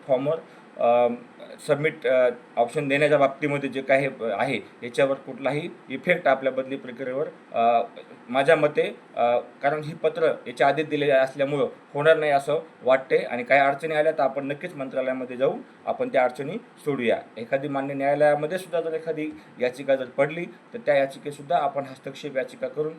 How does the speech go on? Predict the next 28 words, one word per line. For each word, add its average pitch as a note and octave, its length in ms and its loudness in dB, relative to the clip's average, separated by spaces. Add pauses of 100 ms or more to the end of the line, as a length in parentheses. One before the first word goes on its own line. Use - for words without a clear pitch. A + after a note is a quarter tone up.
(240)
अ, A2+ 380 4
त्यासंबंधी, C#3 600 -2 (200)
अ, A2+ 240 4
काय D3+ 320 2 (200)
बोलायचं C#3 420 4
आहे B2+ 220 0 (340)
किंवा C3+ 160 2 (200)
आपली B2 240 -6
बाजू C3+ 260 2
कशी D#3 220 -6
मांडायची C3+ 440 0
आहे B2 220 0 (360)
यासाठी D#3+ 340 0
सुद्धा D3+ 260 0
आपण C#3 280 0
एक, C3 220 -8
अ, A#2+ 640 -2 (300)
Google D3+ 200 2
मीटिंग, D#3 380 -6 (400)
अ, A2+ 320 2
घेऊन C#3+ 320 -2 (240)
स-, C3+ 260 -4
महाराष्ट्रातील C3+ 540 -4
सगळ्या C3+ 240 -4
स-, C#3+ 120 -6 (100)
फक्त C#3+ 220 -6 (500)
स-, C3 280 6
सगळ्यांनी, D#3 400 4